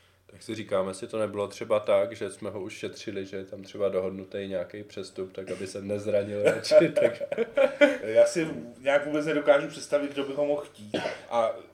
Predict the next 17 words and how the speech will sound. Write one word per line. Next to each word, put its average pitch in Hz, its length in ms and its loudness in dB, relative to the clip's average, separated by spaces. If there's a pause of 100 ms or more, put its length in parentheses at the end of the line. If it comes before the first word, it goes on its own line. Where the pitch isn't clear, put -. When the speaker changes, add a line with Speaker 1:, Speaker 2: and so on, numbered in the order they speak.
(420)
Speaker 2:
protože 151 420 -2
samozřejmě 151 480 -4
on 147 80 6
pro 135 140 -6
český 143 340 -12
týmy 147 220 -4
bude 143 160 4
asi 135 200 2
hodně 143 200 -2
drahý, 123 400 0
eh, 110 1200 -4
do 117 200 0
jednoho 127 320 -4
klubu 127 280 -10
určitě 135 280 -12
přestoupit 131 480 -8
nemůže, 117 540 0